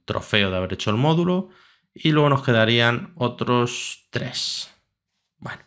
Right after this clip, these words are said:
poco a poco, ¿vale? Con paciencia. El propósito es aprender, tener nuestro certificado de cesar que, que demuestre que sabemos un poquito de qué hablamos y poco más. Con lo que si no hay preguntas por el chat,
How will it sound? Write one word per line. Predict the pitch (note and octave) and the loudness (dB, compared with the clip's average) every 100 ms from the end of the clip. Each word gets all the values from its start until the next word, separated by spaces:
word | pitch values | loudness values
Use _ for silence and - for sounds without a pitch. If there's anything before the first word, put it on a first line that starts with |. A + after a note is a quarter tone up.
| _ - | _ -6
poco | A2+ - | -4 -4
a | - | -6
poco, | - A2+ _ - | -10 -12 _ -8
¿vale? | G#2+ G#2 | -4 -4
Con | G#2 G2 | -4 -6
paciencia. | - G#2 G2 - - _ _ _ - | -8 -10 -12 -16 -20 _ _ _ -18
El | - | -10
propósito | G2+ G2 G#2 G#2+ G#2 G2+ | -10 -6 -4 -2 0 2
es | G2+ G2 - - - _ _ _ | 2 0 -4 -10 -12 _ _ _
aprender, | G#2 - G2 G2+ C#3 F3+ - _ _ _ _ - | -8 -6 -4 0 0 0 -8 _ _ _ _ -14
tener | G#2+ G2+ | -10 -6
nuestro | G#2 - G#2 | -8 -6 -6
certificado | G#2 - F#2+ G#2 G2+ G2+ | -6 -8 -10 -4 0 0
de | |
cesar | G2+ G2+ G#2 G2 F#2 | -2 -4 -2 -2 -4
que, | G2+ G2 F#2+ F#2+ F#2+ F#2+ F#2 G2 _ _ - | -6 -4 -6 -8 -8 -10 -12 -16 _ _ -8
que | G2+ | -6
demuestre | G2 G#2 G2 G2+ | -4 -4 -6 -6
que | F#2 | -6
sabemos | G2 F#2+ F#2+ G2 F#2+ F#2 - | -2 -2 -2 -4 -6 -6 -6
un | G2+ | -8
poquito | F2+ - G2+ F#2+ | -8 -10 -6 -4
de | F#2 | -4
qué | G2+ | -2
hablamos | C3 E3+ G3+ G#3 G#3 D3+ | 0 2 0 0 -4 -8
y | |
poco | F#2+ - D3 | -10 -12 -14
más. | C3+ - - - - - _ _ _ _ _ | -16 -12 -10 -10 -16 -20 _ _ _ _ _
Con | B2 A2+ | -2 2
lo | A2 | 2
que | A2 G#2 | 0 0
si | - A2+ A2 G#2+ | 0 0 2 2
no | A2+ | 2
hay | C3+ | 2
preguntas | C3 B2 B2+ A#2+ A#2+ A#2 - | 4 4 4 4 4 2 0
por | B2 | 0
el | A#2+ A#2 | 2 0
chat, | - F3 F#3+ G3 | 4 4 4 0